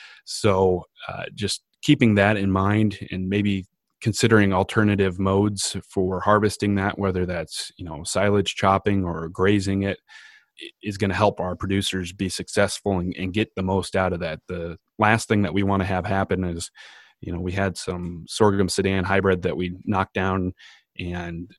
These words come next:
you know, it just doesn't dry out in the windrow, and, and we've got a wasted crop from that. So keeping in mind some of the limitations of what we planted as we go forward and, and start to get closer to autumn here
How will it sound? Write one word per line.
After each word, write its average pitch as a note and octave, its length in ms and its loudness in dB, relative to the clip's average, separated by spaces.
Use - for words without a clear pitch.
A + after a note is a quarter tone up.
you G2+ 120 -6
know, F2 140 -8
it E2 140 -12
just - 220 -4
doesn't F#2 260 -2
dry F#2 260 0
out F#2 160 0
in F2+ 40 -6
the F#2+ 60 -2
windrow, F#2 440 2
and, F2 200 -6
and F#2 140 -4
we've F2+ 120 -4
got F2 180 -2
a E2+ 60 -4
wasted F2 400 -6
crop - 340 -8
from D#2+ 180 -8
that. D#2 260 -10
So F2 380 -2
keeping B2 280 6
in G2+ 100 6
mind G2+ 560 4
some G#2 220 2
of F#2+ 80 4
the F2+ 60 4
limitations F#2 840 0
of E2+ 140 -6
what F#2 180 0
we F2 100 -4
planted F2+ 500 -4
as E2+ 200 -8
we F2+ 220 -4
go G2+ 160 8
forward G2 400 4
and, E2+ 200 -2
and F2 140 -8
start F#2 240 -2
to G2+ 60 -6
get F#2+ 160 -2
closer F#2 320 -2
to E2+ 80 -6
autumn F2 300 0
here F2+ 260 -2